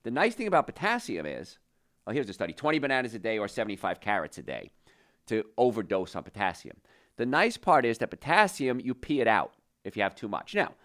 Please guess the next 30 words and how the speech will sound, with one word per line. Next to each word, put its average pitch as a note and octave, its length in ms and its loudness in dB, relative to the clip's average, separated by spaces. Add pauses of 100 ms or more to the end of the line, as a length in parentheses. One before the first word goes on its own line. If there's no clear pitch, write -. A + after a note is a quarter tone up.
(240)
if D#3+ 120 -8
you D#3 80 -2
drink C3+ 160 0
too - 80 -10
much G#2+ 180 -4
water, B2+ 380 6
if - 80 -10
you F#2 80 -10
drink E2 180 -8
gallons G2 340 2
of F#2 80 -12
water F2+ 180 -6
at C#2+ 60 -14
a - 40 -20
time, G#3+ 280 2
you, F#2 120 -10 (100)
that's F#2+ 180 -12
not D#2 180 -6
good F2+ 120 -8
for - 160 -14
you. A1+ 140 -14 (420)
So C#3 380 6 (260)
generally D#3 380 0
speaking, G2+ 500 -8 (420)
it's G#2 220 -4
safe. A#2 500 -2 (640)
You G#2+ 140 -4
can G#2+ 320 -4 (360)
add A#2 200 4
it - 180 -4